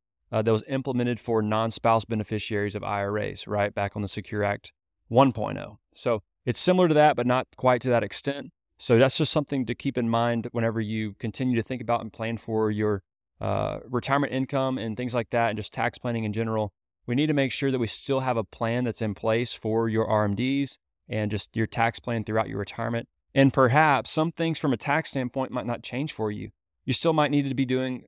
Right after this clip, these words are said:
uh, your Roth conversions. You still might need to delay your Social Security. You still might need to take money and distributions from your Roth I R A for large purchases.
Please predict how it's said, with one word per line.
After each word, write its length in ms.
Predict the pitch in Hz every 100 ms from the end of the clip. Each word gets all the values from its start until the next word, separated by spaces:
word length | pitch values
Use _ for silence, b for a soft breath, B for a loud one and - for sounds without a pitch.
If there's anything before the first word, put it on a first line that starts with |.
| -
uh, 240 | 120 117 - -
your 160 | 123
Roth 240 | 120 131 -
conversions. 500 | 123 120 123 107 98
You 80 | 107
still 260 | - 139
might 220 | 131 127
need 160 | 127 123
to 100 | 131
delay 280 | 120 117 120
your 100 | 120
Social 360 | - 120 - 117
Security. 320 | - 117 107
You 140 | 107
still 240 | 95 151 143
might 200 | 135 120
need 180 | 123 -
to 180 | 123 - _ _ _ -
take 200 | 139 135
money 240 | 131 131
and 80 | 127
distributions 500 | 123 - 117 120 120
from 160 | - 120
your 120 | 113
Roth 240 | 117 120
I 120 | 117 113
R 100 | 113
A 80 | 113
for 140 | 117
large 240 | 110 107
purchases. 520 | - 117 113 - 104